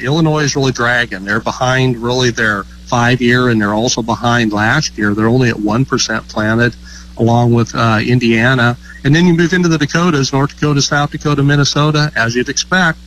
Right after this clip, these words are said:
really wet up there, and they're sitting at zero percent. So, you know, we're off to a slow start. And what's always interesting is that as we move into next week, this is when the planting progress really kinda starts to pick up.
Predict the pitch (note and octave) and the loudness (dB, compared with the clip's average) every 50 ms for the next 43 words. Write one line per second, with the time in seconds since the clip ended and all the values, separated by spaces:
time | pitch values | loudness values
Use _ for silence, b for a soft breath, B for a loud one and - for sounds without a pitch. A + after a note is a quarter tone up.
0 | - - A2+ A2 A#2 A#2+ A2+ A#2 A#2+ C3 C3+ C3+ C3 - - A#2+ A#2 A#2+ B2 A#2+ | -10 -4 -2 0 2 2 2 4 2 2 2 0 -2 -2 -2 0 0 2 2 2
1 | A#2 A#2 A#2 A2+ - - C3 C3 A#2 A#2+ A#2 - - G#2+ A2 C3 C3+ B2+ - - | 2 2 2 2 0 0 -2 -2 -2 -4 -6 -6 -2 0 0 0 0 0 -2 -4
2 | G#2 - - G#2+ G2+ G#2 F#2+ - - - C#3 C3 C3 B2 - B B B B B | -6 -4 -4 -2 -2 -4 -2 -2 -2 0 2 2 2 0 -2 B B B B B
3 | B B - D#3+ E3 D#3+ D3+ D#3 D#3+ D#3+ D#3 E3+ F#3+ F3 - - G3+ F3+ E3 D#3 | B B 0 2 2 4 2 2 2 0 0 0 0 0 0 0 0 0 0 0
4 | C#3 C#3+ C3 - - - D3+ D3+ D#3+ F3 E3+ - - D3+ C3+ C3 C3 D3 E3 - | 0 0 0 -2 -2 0 0 2 2 2 2 0 0 0 0 2 2 0 0 -2
5 | - - B B B B B B - - D3+ D3+ D3+ D#3+ D#3 - G#3+ A#3+ B3+ G#3 | -6 -16 B B B B B B -4 0 2 4 4 2 2 0 -2 -2 0 0
6 | C#3+ B2 C3 C3+ C3+ A#2+ G#2+ G#2+ G#2+ G#2+ G#2+ - - - A#2 A#2 A#2 A#2 A#2 A2+ | 2 2 2 2 2 2 2 2 0 0 -2 -2 -2 0 2 2 4 4 2 2
7 | A2 - A#2+ A#2 A#2 - - - - - C3 C#3 C#3+ D3+ C#3+ - D3+ D3 C#3+ C#3 | 2 0 0 0 0 -2 -6 -14 -8 -2 0 2 2 2 2 2 2 2 2 4
8 | C3 C3+ C#3+ D3 D3 C#3+ D#3+ D#3+ D3+ C#3+ C3 C3 C3+ C3+ C#3 - - - C3+ B2+ | 4 4 4 4 4 2 2 2 2 2 0 0 0 0 0 -2 -4 -4 -2 -2
9 | B2+ A2 G2 - - B2 C3 - D3+ C3+ C3+ D3+ D3 D3 D3 C#3+ C#3 C3 B2+ A#2+ | 0 0 -2 -2 -4 -4 -2 0 0 0 2 2 4 4 4 4 2 0 -2 -4
10 | - - C3+ C3 C3 C3 A2+ - C#3 C3 B2+ B2+ C3 B2+ A#2+ - - C3+ B2+ B2 | -2 0 0 0 0 0 -2 -2 -2 -2 -2 0 -2 -2 -4 -4 -4 -4 -2 -2
11 | A#2+ - - C3 A#2+ A#2 A2 - - C3 A#2+ A#2 - - - G2+ - - C3 A#2+ | -4 -4 -4 -4 -2 -2 -4 -4 -2 -2 -2 -4 -4 -8 -12 -14 -8 -4 -4 -4
12 | A2+ - B2+ A#2 G#2 F#2+ G2 | -2 -2 -2 0 0 -2 -2